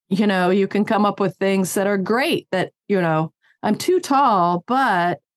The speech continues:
it does allow me to get stuff off the top shelf or, you know, it is kinda nice 'cause when I'm in the grocery store, someone who has a,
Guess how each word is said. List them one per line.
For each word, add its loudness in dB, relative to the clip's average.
it -6
does 0
allow 2
me 2
to -2
get -2
stuff -2
off 2
the -2
top 2
shelf 0
or, 0
you 2
know, 2
it 0
is 2
kinda 0
nice 0
'cause -2
when 0
I'm 0
in 2
the 0
grocery 0
store, 0
someone 0
who 2
has -2
a, -2